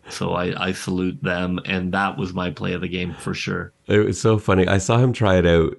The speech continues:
Speaker 2: in pregame. He brought it out in the field and ran around the field. I'm like, "Oh
Speaker 1: I,
Speaker 2: my
Speaker 1: I did
Speaker 2: goodness."
Speaker 1: not. I, that was the first time I saw it. I couldn't believe it. I, I did a, you know, I really did a double take. I, I thought it was, uh, pretty, yeah. I,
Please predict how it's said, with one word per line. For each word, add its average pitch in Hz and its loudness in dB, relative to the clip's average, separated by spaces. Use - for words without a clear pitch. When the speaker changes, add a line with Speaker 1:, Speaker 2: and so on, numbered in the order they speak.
Speaker 2:
in 78 2
pregame. 78 2
He 98 0
brought 87 4
it 85 4
out 85 6
in 78 2
the 80 0
field 80 2
and 76 4
ran 80 4
around 80 4
the 73 -2
field. 80 2
I'm 76 2
like, 76 2
"Oh 78 2
Speaker 1:
I, 71 4
Speaker 2:
my 78 4
Speaker 1:
I - 6
did 73 4
Speaker 2:
goodness." 78 4
Speaker 1:
not. 113 0
I, 120 2
that 113 -2
was 120 -2
the 120 -2
first 139 -2
time 135 -2
I 127 2
saw 120 0
it. 107 -4
I - -4
couldn't 110 -4
believe 104 0
it. 98 -2
I, 98 -2
I 98 0
did 95 -2
a, 95 0
you 98 -2
know, 95 -2
I 98 4
really 98 -2
did 95 -4
a 95 -2
double 95 -4
take. 92 -6
I, 92 -4
I 92 -6
thought 92 -4
it 92 -4
was, 92 -6
uh, 92 0
pretty, 107 0
yeah. 90 -2
I, 107 -2